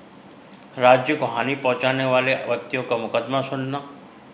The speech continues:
यदि कोई कानून बदलने की आवश्यकता हो तो उस पर अपनी सहमति देना इत्यादि। इस परिषद का कार्यकाल बीस वर्ष का होगा,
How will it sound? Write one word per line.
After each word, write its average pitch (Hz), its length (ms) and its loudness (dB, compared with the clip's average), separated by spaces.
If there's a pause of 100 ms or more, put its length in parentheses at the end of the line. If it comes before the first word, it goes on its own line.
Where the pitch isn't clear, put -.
(220)
यदि 147 280 2
कोई 190 220 6
कानून 160 460 4
बदलने 139 460 0
की 147 100 0
आवश्यकता 127 580 2
हो 127 220 2
तो 127 140 -4
उस 113 160 -8
पर 123 60 -2
अपनी 127 220 -6
सहमति 127 500 -2
देना 143 480 0 (720)
इत्यादि। 120 480 0 (600)
इस 220 160 4
परिषद 160 480 0
का 151 160 4
कार्यकाल 139 680 2
बीस 131 420 -4
वर्ष 117 240 -4
का 104 120 -8
होगा, 98 400 -8